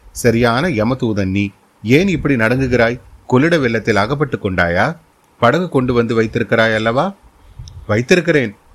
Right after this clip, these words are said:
ஆனால் படகை வெள்ளமும் காற்றும் அடித்து கொண்டு போகாமல் காப்பாற்றுவது பெரும் பாடாய் போய்விட்டது.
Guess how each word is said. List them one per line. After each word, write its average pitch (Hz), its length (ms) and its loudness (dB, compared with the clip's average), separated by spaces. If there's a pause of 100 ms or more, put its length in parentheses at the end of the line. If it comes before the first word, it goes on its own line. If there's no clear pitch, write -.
(140)
ஆனால் 127 300 2
படகை 139 360 0
வெள்ளமும் 127 460 0
காற்றும் 117 400 0
அடித்து 123 260 -2
கொண்டு 123 240 0
போகாமல் 110 500 -2
காப்பாற்றுவது 120 640 0
பெரும் 131 300 -2
பாடாய் 120 340 0
போய்விட்டது. 98 540 -2